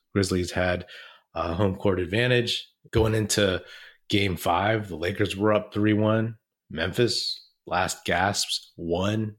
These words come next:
in Memphis. And then the Lakers blew them out in L A in game six. So the Warriors, they gotta take it literally. Like, it's a it's a saying, <laughs> right? It's a cliche, but you literally have to take it one game at a time.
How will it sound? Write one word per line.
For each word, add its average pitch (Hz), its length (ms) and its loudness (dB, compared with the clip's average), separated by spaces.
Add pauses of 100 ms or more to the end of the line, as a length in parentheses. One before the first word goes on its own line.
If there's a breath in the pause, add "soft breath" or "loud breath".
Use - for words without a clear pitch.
in 98 160 -4
Memphis. 110 460 -2 (360 loud breath)
And 98 120 -2
then 95 140 0
the 85 60 -4
Lakers 92 300 -2
blew 95 200 -2
them 85 140 -4
out 78 300 -6 (220)
in 95 100 -2
L 80 200 -2
A 76 100 -2
in 76 60 -10
game 73 200 -8
six. - 380 -8
So 80 160 -8 (440 loud breath)
the 95 80 -6
Warriors, 90 540 -6 (220)
they 92 80 -10
gotta 85 200 0
take 113 280 0
it 135 240 0 (1000)
literally. 104 500 2
Like, 85 220 -6
it's 92 260 -6
a 80 360 -4 (600)
it's 98 240 -6
a 78 60 -4
saying, 87 720 0
<laughs> - 40 -16
right? 85 280 -2
It's 107 240 2
a 101 40 -8
cliche, 120 580 2 (360 loud breath)
but 98 440 0
you 113 220 4
literally 110 480 2
have 98 340 -2
to 87 80 -2
take 85 280 0
it 78 140 -4 (120)
one 90 340 -4 (280)
game 78 440 -4 (160)
at 76 140 -6
a 76 60 -6
time. 69 380 -10